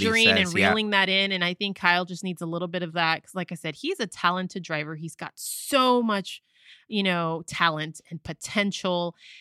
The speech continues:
Speaker 2: And which is, I think, also one of the reasons that people don't like him, 'cause he's so talented. But, um, yeah, I think his penalty was deserved.
Speaker 1: Okay.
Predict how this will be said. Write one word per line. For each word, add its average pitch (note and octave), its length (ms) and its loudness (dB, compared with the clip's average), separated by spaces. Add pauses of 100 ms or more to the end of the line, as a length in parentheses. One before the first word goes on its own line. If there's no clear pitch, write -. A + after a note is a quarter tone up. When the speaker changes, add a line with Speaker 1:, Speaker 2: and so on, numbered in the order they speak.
(120)
Speaker 2:
And F3 480 2
which E3+ 220 -10
is, F#3 200 -4
I F#3 140 2
think, F3 220 -6
also E3+ 260 -2
one F#3+ 160 -2
of G#3+ 80 -4
the G#3+ 80 -6
reasons E3+ 320 -8
that F3 180 -4
people D#3+ 420 -8
don't C4 160 -4
like - 180 -2
him, D#3 160 -4 (120)
'cause G3 160 -2
he's - 220 -12
so D#3+ 140 -6
talented. B3+ 420 0 (580)
But, G3+ 420 8 (140)
um, F#3+ 600 6 (260)
yeah, G#3+ 300 6
I A#3 120 6
think C4 280 -2
his B3+ 160 -4
penalty G#3+ 580 0
was F#3 460 -6 (400)
deserved. D#3 420 -6 (720)
Speaker 1:
Okay. G#2+ 360 0